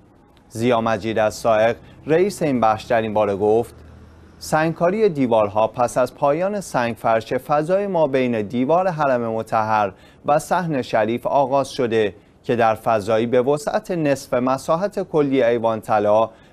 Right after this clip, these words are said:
و به وسعت پانصد متر مربع است.» از سائق تصریح کرد سنگکاری دیوارها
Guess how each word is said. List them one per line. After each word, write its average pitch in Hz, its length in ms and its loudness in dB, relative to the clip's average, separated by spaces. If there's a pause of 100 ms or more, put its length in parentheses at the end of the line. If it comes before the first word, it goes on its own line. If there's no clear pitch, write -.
(100)
و 127 120 4
به 139 140 4
وسعت 160 500 -2
پانصد 139 600 -2
متر 117 240 -4
مربع 113 440 0
است.» 117 500 -2 (480)
از 120 180 2
سائق 113 320 2
تصریح 113 460 -2
کرد 120 360 0 (280)
سنگکاری 170 720 -2
دیوارها 113 720 2